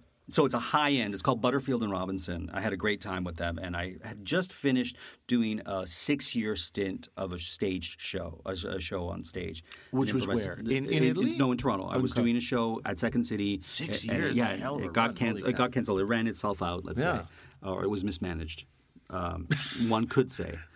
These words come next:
Speaker 2: Let's spill some tea. Let's
Speaker 1: Listen,
Speaker 2: spill
Speaker 1: I'm
Speaker 2: some
Speaker 1: gonna
Speaker 2: tea.
Speaker 1: spill some fucking tea. That's what this show's about, man.
Speaker 2: <laughs>
Speaker 1: I'm not, I'm not, no holds bar here, right? Anyways, I'm not bitter about it. But I got this job where it was like, you can be a cycle guide or a hiking guide in,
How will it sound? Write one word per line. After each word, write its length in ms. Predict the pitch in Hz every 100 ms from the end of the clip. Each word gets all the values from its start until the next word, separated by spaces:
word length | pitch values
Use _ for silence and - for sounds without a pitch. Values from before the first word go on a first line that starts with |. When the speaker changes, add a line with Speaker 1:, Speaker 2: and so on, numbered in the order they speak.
| -
Speaker 2:
Let's 160 | 110
spill 240 | - - 127
some 200 | - 127
tea. 220 | 131 202
Let's 160 | 143 127
Speaker 1:
Listen, 260 | 180 170
Speaker 2:
spill 160 | 165 156
Speaker 1:
I'm 60 | -
Speaker 2:
some 140 | 240
Speaker 1:
gonna 40 | -
Speaker 2:
tea. 20 |
Speaker 1:
spill 100 | 139
some 80 | 185
fucking 320 | - 104 98
tea. 200 | 90 123 113
That's 180 | 127
what 80 | 139
this 120 | 117 104
show's 280 | - 101
about, 460 | 101 80 95 95 -
man. 280 | 98 98 - -
Speaker 2:
<laughs> 120 | -
Speaker 1:
I'm 120 | 139 151
not, 220 | 156 147
I'm 260 | 147 151
not, 140 | 156 170
no 160 | 170 151
holds 220 | 139 127
bar 280 | 117 104 104
here, 280 | 98 90 92
right? 240 | 104 135 240 - -
Anyways, 240 | 120 101
I'm 80 | 151
not 160 | 175 139
bitter 160 | 104
about 160 | 92 87
it. 40 | 85
But 100 | 156
I 100 | 135
got 280 | 131 151 185
this 180 | 180 -
job 480 | - 113 92 82 - _ _ - -
where 200 | 120 120
it 80 | 120
was 160 | 110
like, 240 | 104 101 95
you 160 | 117 117
can 120 | -
be 100 | 120
a 40 | 120
cycle 280 | - 214 214
guide 360 | 202 202 196 185
or 240 | - 143 143
a 300 | 135 131 127 - - - -
hiking 400 | - - 202 151
guide 380 | 107 92 87 87 - _
in, 600 | 123 113 107 107 120 127